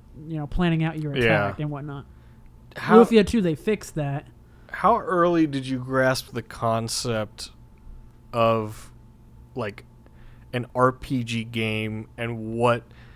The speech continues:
Speaker 2: like, what to expect from R P G? If
Speaker 1: I
Speaker 2: you
Speaker 1: wanna
Speaker 2: hear a
Speaker 1: say,
Speaker 2: game
Speaker 1: like,
Speaker 2: is
Speaker 1: when I was
Speaker 2: R P G.
Speaker 1: eight or nine, because I had this game when
Speaker 2: Uh-huh.
Speaker 1: I was, like, four or five, I wanna say.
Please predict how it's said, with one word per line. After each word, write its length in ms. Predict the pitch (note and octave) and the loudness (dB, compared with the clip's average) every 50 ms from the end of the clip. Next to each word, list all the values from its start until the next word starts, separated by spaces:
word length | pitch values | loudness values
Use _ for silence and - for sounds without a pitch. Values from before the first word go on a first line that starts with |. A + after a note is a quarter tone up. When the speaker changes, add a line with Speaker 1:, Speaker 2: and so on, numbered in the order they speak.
| - - - | -20 -8 -4
Speaker 2:
like, 200 | B2+ A#2 A2+ A#2+ - | -2 -2 -2 -4 -8
what 340 | - B2 B2 B2+ C3 B2+ - | -10 -2 2 2 2 2 0
to 120 | - - C3+ | -2 -2 0
expect 540 | A#2 - - - - - - B2+ A#2 - - | 0 0 -2 -4 -2 2 2 4 4 2 0
from 260 | - - B2 A2 G2+ | -2 -2 -2 -2 -2
R 180 | F2+ A2+ A2 G#2+ | -2 -2 -2 -2
P 220 | - - A2+ G#2+ G2+ | -2 -4 -8 -8 -8
G? 420 | G#2 G#2+ G#2 G2+ G2 F#2+ G2+ G2 - | -8 -8 -8 -8 -10 -10 -12 -12 -10
If 80 | B2+ A#2+ | -6 -4
Speaker 1:
I 20 | |
Speaker 2:
you 60 | A#2+ | -2
Speaker 1:
wanna 40 | A#2+ | 2
Speaker 2:
hear 160 | A#2+ D3+ D#3 | 4 6 6
a 20 | D3+ | 6
Speaker 1:
say, 40 | C3+ | 6
Speaker 2:
game 100 | D3+ D3 C#3+ | 6 6 6
Speaker 1:
like, 40 | C3+ | 6
Speaker 2:
is 60 | A3 | 4
Speaker 1:
when 100 | A3+ A3+ | 4 6
I 100 | G#3+ B2 | 6 6
was 140 | G#3+ G#3+ G#3 | 6 6 4
Speaker 2:
R 60 | A#2+ | 4
P 60 | A2+ | 2
G. 340 | A2 A2 A2+ A2 G#2+ G#2+ G3+ | 0 -2 -4 -4 -2 0 4
Speaker 1:
eight 260 | G3+ G3 G3 G#3 G#3+ | 4 6 6 6 6
or 100 | G#3 F#3+ | 6 6
nine, 300 | F3 D#3+ D#3 D3+ E3+ F#3+ | 4 4 4 4 4 2
because 220 | F#3+ F#3 G#3+ F#3+ | 2 2 2 2
I 80 | G3 G#3 | 2 2
had 220 | A#3+ C#4 C#4 B3 | 2 2 0 0
this 160 | A3+ A3+ - - | 0 -2 -2 0
game 160 | G3+ G3 F#3+ | 2 2 4
when 100 | F#3 F3 | 4 4
Speaker 2:
Uh-huh. 60 | E3+ E3 E3+ | 2 2 2
Speaker 1:
I 40 | |
was, 120 | E3+ F3 E3 | 0 0 -2
like, 140 | D#3+ D#3+ - - - - - - - - | -2 -4 -6 -12 -20 -20 -20 -20 -20 -20
four 360 | - - - F#3+ F3 F3+ E3+ | -8 0 2 4 4 4 4
or 40 | D#3+ | 2
five, 560 | - - - - E3+ D#3 D3+ D3 C#3+ D3 C#3 | 0 -2 -2 0 0 0 0 -2 -4 -6 -6
I 40 | D#3 | -6
wanna 220 | D3+ D3+ D3 D3+ D3 | -6 -4 -6 -6 -8
say. 340 | - - D#3 D3 D#3 F3+ | -8 -8 -8 -8 -8 -12